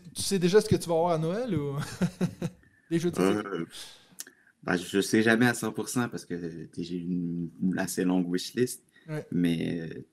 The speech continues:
Speaker 2: tu sais, je sais, je suis pas, je suis rarement surpris.
Speaker 1: Ouais. Est-ce que toi aussi, t'es comme David, t'as une wishlist de cinq cents jeux, ou ?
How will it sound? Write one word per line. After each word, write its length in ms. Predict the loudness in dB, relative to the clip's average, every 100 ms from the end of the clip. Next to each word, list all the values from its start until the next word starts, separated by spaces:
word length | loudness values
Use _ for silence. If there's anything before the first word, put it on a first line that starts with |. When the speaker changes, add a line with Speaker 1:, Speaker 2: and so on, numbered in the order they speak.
| _ _
Speaker 2:
tu 60 |
sais, 80 | -6
je 100 | -6
sais, 480 | -6 -4 -4 -4 -12 _ _ _ _ _ _ _
je 80 | -14
suis 140 | -6
pas, 140 | -2
je 40 | 2
suis 100 | 2
rarement 300 | 2 0 -2
surpris. 320 | -4 -8 _ _ _ _
Speaker 1:
Ouais. 180 | -8 -8 -10 _
Est-ce 140 | -6
que 80 | -4
toi 140 | 0 0
aussi, 140 | 0
t'es 120 | -4
comme 200 | -2 0 0
David, 340 | 0 -2 -4
t'as 100 | -4
une 80 | -2
wishlist 440 | -2 -2 -4 -4
de 80 | -6
cinq 220 | -6 -6
cents 160 | -6 -6
jeux, 180 | -6 -8
ou ? 260 | -8 -10